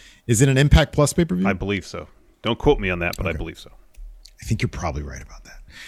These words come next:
Speaker 1: Um, so we're gonna be doing a watch along. If you just wanna hang out with us and, and shoot the shit, you could do that too. No, you know, you don't have to watch along.
Speaker 2: Yeah.
Speaker 1: Um, and then, uh, speaking of Impact, Impact, uh, d-, up until,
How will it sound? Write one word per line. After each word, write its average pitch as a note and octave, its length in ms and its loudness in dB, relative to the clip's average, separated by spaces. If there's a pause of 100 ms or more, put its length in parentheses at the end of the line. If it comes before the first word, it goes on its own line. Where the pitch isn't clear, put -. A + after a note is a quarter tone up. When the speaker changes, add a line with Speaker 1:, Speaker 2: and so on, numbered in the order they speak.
(220)
Speaker 1:
Um, G#2 520 4
so D3 120 6
we're D3 100 6
gonna D3 100 4
be C#3+ 80 4
doing C3+ 180 4
a - 20 2
watch A#2+ 260 2
along. C#3+ 160 0
If A#2 60 -6
you E3+ 60 0
just G#3 120 -2
wanna A3+ 160 4
hang G3 160 4
out G3+ 140 4
with G3+ 120 4
us F#3 160 2
and, F3 180 2
and D3+ 200 2
shoot - 180 2
the D3 60 -6
shit, F3+ 280 0
you D#3+ 60 2
could D#3 100 2
do E3 80 4
that D3+ 220 2
too. E3+ 280 4
No, C#3 200 0
you D3 100 0
know, A2+ 140 4
you A#2 60 0
don't C3+ 100 0
have C3 80 0
to G#2 80 0
watch G2 180 2
along. G2+ 300 -2 (180)
Speaker 2:
Yeah. - 120 0 (100)
Speaker 1:
Um, G#2 560 2 (640)
and C#3+ 200 4
then, D3+ 280 4
uh, A#2 800 2
speaking G#2+ 560 0 (400)
of C3 160 4
Impact, D#2+ 760 -4 (180)
Impact, B2+ 500 4 (100)
uh, F2+ 720 0 (100)
d-, D#2 420 -10
up - 160 -2
until, F2+ 420 0